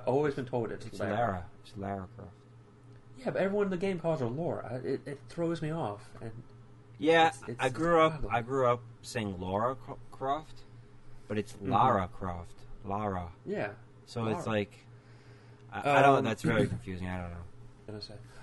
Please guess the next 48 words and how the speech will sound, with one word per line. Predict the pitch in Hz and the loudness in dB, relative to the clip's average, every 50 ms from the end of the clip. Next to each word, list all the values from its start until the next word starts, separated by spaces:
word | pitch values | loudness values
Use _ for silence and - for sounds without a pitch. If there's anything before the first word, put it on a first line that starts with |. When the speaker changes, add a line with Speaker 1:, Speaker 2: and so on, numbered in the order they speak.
| - | 2
Speaker 1:
Oh, | - 160 156 117 98 92 - | 6 8 8 8 8 6 6
yeah. | 139 143 117 95 - - - - - - - - - - | 6 8 8 6 4 0 -12 -14 -14 -14 -14 -14 -14 -6
They | 110 131 139 143 | 4 8 8 8
didn't, | 151 156 151 143 135 - - - - | 8 6 4 4 0 -4 -12 -6 4
I | - 127 135 123 | 6 6 6 6
feel | - - 170 147 | 4 4 4 4
like | 127 120 | 4 4
most | 123 123 127 123 123 | 2 2 2 0 -2
people | 131 120 120 117 117 113 110 - - - - - - | -4 -2 0 0 0 0 -2 -4 -8 -20 -20 -18 -8
kinda | - 117 113 110 110 107 | -4 -2 -2 0 0 0
were | 107 107 104 | 0 -2 -4
turned | - - 113 110 104 | -2 -2 -2 2 4
off | 104 104 107 - | 4 4 4 4
by | 113 107 | 0 -2
the | 101 101 | -2 -2
third | - 110 104 101 - | -2 -4 -4 -4 -4
game | 107 107 104 | -4 -6 -6
'cause | - - 101 | -6 -8 -10
they | 98 95 - - - - | -10 -12 -12 -16 -14 -4
didn't | - 104 101 107 - - 101 | -2 -2 0 0 -4 -4 -4
like | 101 98 101 - | -4 -4 -4 -6
the | - 104 | -10 -8
look | 98 101 104 104 - - - | -6 -6 -6 -8 -10 -10 -8
of | 95 98 98 98 95 90 - - - - - - - - - - - - - - - - - - - - - | -8 -6 -6 -8 -8 -10 -14 -18 -20 -20 -20 -20 -20 -20 -20 -20 -20 -20 -20 -20 -20 -20 -20 -20 -20 -14 -8
Lara | 104 101 98 98 98 98 98 | -2 0 0 0 0 -2 -4
Croft | - - 101 98 98 95 - - - - - - - - - | -4 -2 -2 0 0 -2 -4 -8 -18 -20 -20 -20 -18 -6 -4
in | 101 113 | -2 -2
the | 123 127 | -2 -2
third | 127 139 131 123 | 0 -2 -2 0
game, | 135 131 127 131 127 123 113 | 0 -2 -2 -2 -4 -6 -6
where | 101 98 95 | -4 -4 -4
they | 98 95 | -4 -6
kind | 92 - - 110 104 101 | -6 -8 -8 -8 -4 -4
of, | 98 95 - - - - - - - - - - - - - - - - - - - - | -4 -6 -8 -14 -16 -16 -16 -16 -16 -16 -18 -16 -16 -16 -16 -16 -18 -18 -18 -16 -10 2
they | - 135 | 4 4
didn't | 135 160 170 151 | 6 6 4 4
really | 156 156 151 127 | 4 4 4 4
beef | 110 - - 113 117 123 123 - | 4 2 0 0 0 0 0 0
her | 110 98 | 0 2
up, | 104 113 117 - - | 4 2 2 0 -2
but | 110 101 | -2 0
they | 104 101 | 0 0
made | 104 107 110 113 | 2 0 0 2
her | 107 | 0
a | 101 | 0
little | 101 104 | 0 -2
bit | 104 - | -6 -4
more | 104 101 98 | -4 -4 -4